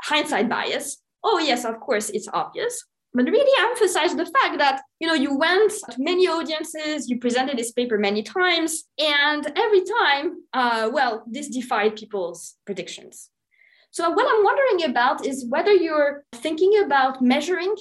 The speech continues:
those prior expectations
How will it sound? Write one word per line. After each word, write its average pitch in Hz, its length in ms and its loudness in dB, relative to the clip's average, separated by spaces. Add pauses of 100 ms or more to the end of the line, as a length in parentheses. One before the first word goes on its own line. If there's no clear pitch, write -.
(120)
those 254 680 -2 (120)
prior 285 580 -4
expectations 247 920 -6